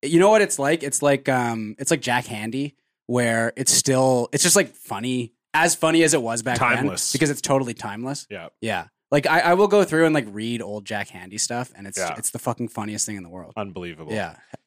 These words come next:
Speaker 2: Hello, friends, idiots, and friends who are also idiots. Welcome to your favorite podcast about social media and rejection. It is Block Party. This is episode number one hundred and eighty-one. I'm John.
Speaker 1: I'm Stefan.
Speaker 2: And with us, a very fabulous guest, a very funny comedian.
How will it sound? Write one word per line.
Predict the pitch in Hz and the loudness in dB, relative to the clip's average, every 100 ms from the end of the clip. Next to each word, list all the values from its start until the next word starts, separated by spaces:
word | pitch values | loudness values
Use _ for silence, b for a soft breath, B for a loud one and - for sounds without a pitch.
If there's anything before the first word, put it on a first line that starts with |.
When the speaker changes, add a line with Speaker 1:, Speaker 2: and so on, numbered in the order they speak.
| _ - | _ 0
Speaker 2:
Hello, | 151 170 | 4 4
friends, | 147 139 135 | 4 0 0
idiots, | 131 127 123 123 | -2 0 -2 -6
and | 117 | -2
friends | 123 123 | -2 0
who | 120 | 2
are | 107 | 2
also | 110 110 113 | 2 2 2
idiots. | 110 113 135 | 2 2 2
Welcome | 135 143 | 2 0
to | 120 | -6
your | 110 | -4
favorite | 107 98 | -4 -4
podcast | - 104 101 107 - | -2 -2 0 -2 -2
about | 110 - | -2 0
social | 120 - 120 | 0 0 0
media | 123 123 120 | 2 2 2
and | 123 | 0
rejection. | 120 131 131 - 131 | 0 0 0 -2 -2
It | 127 | -2
is | 120 | -2
Block | 95 123 147 - | 2 4 4 2
Party. | 135 123 | 0 0
This | 120 - | 0 0
is | |
episode | 139 - 139 123 | 0 2 0 0
number | 123 123 | 2 2
one | 113 | 2
hundred | 104 147 156 165 | 0 -2 2 2
and | 127 - 123 | 2 -2 -4
eighty-one. | 131 143 151 117 123 104 104 | -2 0 2 4 2 2 -4
I'm | 117 131 | -6 0
John. | 120 101 98 | 2 2 0
Speaker 1:
I'm | 127 | 2
Stefan. | 139 120 101 98 92 | 2 2 -2 -8 -8
Speaker 2:
And | 110 117 | -2 2
with | 120 | 2
us, | 117 107 - | 2 0 -4
a | 110 | 0
very | 131 170 | 2 2
fabulous | 147 113 104 104 98 - | 2 0 0 -2 -4 -4
guest, | 104 101 - - - | -6 -4 -6 -8 -6
a | 98 98 | -4 -2
very | 120 160 156 | 0 2 2
funny | - 117 104 | 2 -2 -2
comedian. | - 110 113 113 113 113 110 | -8 -8 -6 -2 -2 -2 -4